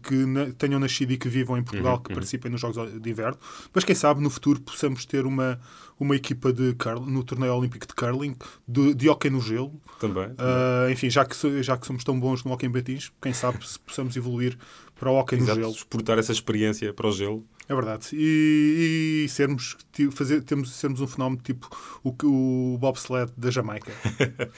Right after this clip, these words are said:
Speaker 1: E fazerem um filme.
Speaker 2: E com isto nos despedimos, então. Eh, da minha parte, Tiago Pimentel.
Speaker 1: E eu sou o Marco Vaza. Temos ali no Cuidado Técnico o Guilherme de Sousa, como sempre. E daqui a quinze dias há mais.
Speaker 2: Um abraço.
Speaker 1: Um abraço.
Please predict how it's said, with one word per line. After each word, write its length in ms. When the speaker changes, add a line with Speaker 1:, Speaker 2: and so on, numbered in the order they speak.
Speaker 1:
E 60
fazerem 320
um 60
filme. 260
Speaker 2:
E 60
com 120
isto 120
nos 120
despedimos, 340
então. 360
Eh, 520
da 100
minha 120
parte, 300
Tiago 180
Pimentel. 460
Speaker 1:
E 60
eu 80
sou 160
o 40
Marco 260
Vaza. 340
Temos 240
ali 160
no 120
Cuidado 300
Técnico 500
o 160
Guilherme 260
de 60
Sousa, 280
como 180
sempre. 360
E 120
daqui 280
a 40
quinze 240
dias 240
há 60
mais. 300
Speaker 2:
Um 80
abraço. 380
Speaker 1:
Um 40
abraço. 380